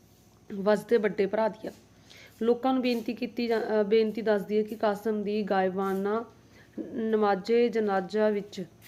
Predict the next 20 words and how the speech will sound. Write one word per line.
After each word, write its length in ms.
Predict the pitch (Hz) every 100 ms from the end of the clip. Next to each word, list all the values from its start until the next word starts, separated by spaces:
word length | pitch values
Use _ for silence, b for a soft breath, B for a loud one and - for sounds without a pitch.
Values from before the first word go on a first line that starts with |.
| - -
ਸ਼ਾਮ 480 | - 226 226 233
ਦੇ 180 | 233 240
ਛੇ 240 | 240 220 220
ਵਜੇ 300 | 208 196 214
ਵੱਡੀ 300 | 196 175 202
ਮਸੀਤ 340 | 208 208 196
ਪੜ੍ਹੀ 220 | - 196
ਜਾਵੇਗੀ। 460 | 220 214 190 190 247 B B B B B B B -
ਸਾਰਿਆਂ 360 | - 233 254
ਨੂੰ 100 | 269
ਇਸ 140 | 277 277
ਨਮਾਜ਼ 320 | 240 220 214
ਵਿੱਚ 140 | 220
ਸ਼ਾਮਲ 300 | - 233 208
ਹੋਣ 200 | 214 208
ਦੀ 80 | 202
ਬੇਨਤੀ 320 | 196 190 196
ਕੀਤੀ 260 | 196 208 202
ਜਾਂਦੀ 300 | 196 196
ਹੈ। 60 | 220